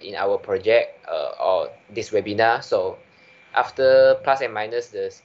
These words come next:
number of students, we come out to, to the conclusion that we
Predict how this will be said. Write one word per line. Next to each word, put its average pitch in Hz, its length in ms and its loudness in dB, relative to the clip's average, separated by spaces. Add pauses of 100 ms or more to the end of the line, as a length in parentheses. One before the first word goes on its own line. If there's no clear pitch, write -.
(140)
number 107 160 -8
of 95 80 -6
students, 120 520 -8
we 101 260 -14
come 110 200 -2
out 101 220 0
to, 104 80 -8 (160)
to 107 80 -4
the 101 80 -4
conclusion 101 540 -8
that - 280 0 (540)
we 101 300 -6